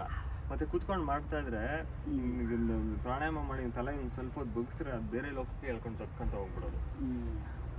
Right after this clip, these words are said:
Speaker 1: ಆಮೇಲೆ ಮತ್ತೆ ನಾನು ಟೈಮ್ ನೋಡಿದಾಗ ಟೈಮ್ ಆಗೋಗ್ಬಿಟ್ರೆ ಮತ್ತೆ ಇನ್ನೊಂದು ಸ್ಟಾರ್ಟ್ ಮಾಡ್ತಾ ಇದ್ದೆ ಗುರುಗಳೇ.
Speaker 2: ಹ್ಮ್.
Speaker 1: ಆ ಥರ ಅನುಭವಗಳು ಗುರುಗಳೇ. ಆಮೇಲೆ ಇಲ್ಲಿ,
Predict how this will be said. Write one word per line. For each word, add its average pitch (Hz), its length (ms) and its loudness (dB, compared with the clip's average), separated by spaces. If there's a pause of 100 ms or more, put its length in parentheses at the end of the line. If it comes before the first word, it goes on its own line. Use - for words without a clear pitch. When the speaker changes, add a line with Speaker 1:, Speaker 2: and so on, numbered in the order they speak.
(100)
Speaker 1:
ಆಮೇಲೆ 185 480 4
ಮತ್ತೆ 180 280 2
ನಾನು 151 340 2
ಟೈಮ್ 156 240 2
ನೋಡಿದಾಗ 147 320 0
ಟೈಮ್ 139 320 -2
ಆಗೋಗ್ಬಿಟ್ರೆ 127 440 -2
ಮತ್ತೆ 123 400 -4
ಇನ್ನೊಂದು 101 680 -2
ಸ್ಟಾರ್ಟ್ 95 260 -6
ಮಾಡ್ತಾ 90 240 -6
ಇದ್ದೆ - 120 -6
ಗುರುಗಳೇ. - 480 -4
Speaker 2:
ಹ್ಮ್. 123 400 0 (140)
Speaker 1:
ಆ 113 120 2
ಥರ 104 160 -2
ಅನುಭವಗಳು 95 760 -4
ಗುರುಗಳೇ. 92 260 -6 (380)
ಆಮೇಲೆ 151 260 2
ಇಲ್ಲಿ, 139 640 2